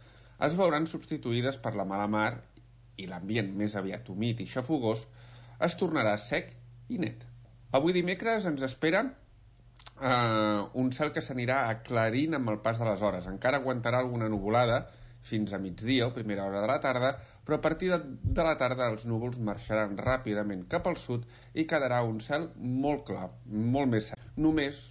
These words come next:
persistiran algunes senyals de tramuntana cap al nord. La temperatura màxima es mourà entre els vint-i-quatre i els vint-i-sis graus a migdia. Bufarà tramuntaneta de força tres quatre fins a migdia. A partir de primera hora de la tarda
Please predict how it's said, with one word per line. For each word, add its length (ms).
persistiran 600
algunes 440
senyals 400
de 80
tramuntana 560
cap 160
al 140
nord. 320
La 160
temperatura 520
màxima 560
es 120
mourà 320
entre 280
els 120
vint-i-quatre 720
i 80
els 160
vint-i-sis 540
graus 200
a 60
migdia. 440
Bufarà 380
tramuntaneta 640
de 100
força 320
tres 200
quatre 360
fins 360
a 100
migdia. 520
A 120
partir 540
de 80
primera 400
hora 160
de 80
la 100
tarda 300